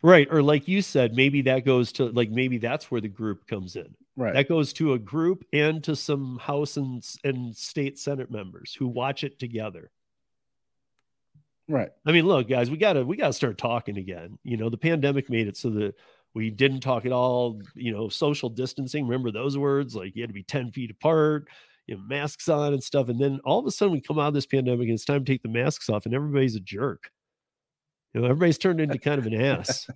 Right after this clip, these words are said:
Speaker 2: <laughs>
Speaker 1: I'm gonna be honest, man. Like, I think a lot of people agree. Like, dude, just in general, just people are asses, you know, and, and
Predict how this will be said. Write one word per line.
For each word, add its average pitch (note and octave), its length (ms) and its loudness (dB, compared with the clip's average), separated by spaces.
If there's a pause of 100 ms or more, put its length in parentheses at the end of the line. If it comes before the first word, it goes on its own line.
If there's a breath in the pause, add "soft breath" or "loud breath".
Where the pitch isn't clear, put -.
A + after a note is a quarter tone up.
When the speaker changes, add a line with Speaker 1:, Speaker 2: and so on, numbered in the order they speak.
Speaker 2:
<laughs> - 40 -18
Speaker 1:
I'm - 160 -14
gonna C#3 100 -6
be B2 120 -2
honest, G#2 400 -6
man. G2 240 -8
Like, G#2+ 200 -6
I A2+ 120 0
think B2 240 -2
a A#2 60 -2
lot A2 160 0
of G#2 60 -6
people A2 280 0
agree. G#2+ 360 -4
Like, G#2+ 240 -6
dude, B2 140 -6
just B2+ 280 -8
in D#3 140 0
general, D3 380 2
just - 200 -18
people E3 260 -6
are F#3+ 100 -2
asses, D#3 680 -6 (800)
you A#2 120 -2
know, A2+ 280 2
and, A2+ 320 -4 (140)
and A2+ 440 -2